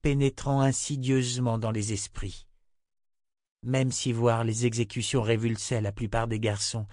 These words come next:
ils finissaient par s'y faire, se persuadant que c'était le seul moyen d'étouffer à sa source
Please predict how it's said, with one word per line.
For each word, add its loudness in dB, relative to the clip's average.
ils 2
finissaient 0
par -2
s'y -6
faire, -4
se -2
persuadant 4
que -2
c'était 0
le 4
seul 2
moyen 4
d'étouffer -2
à 2
sa 0
source -4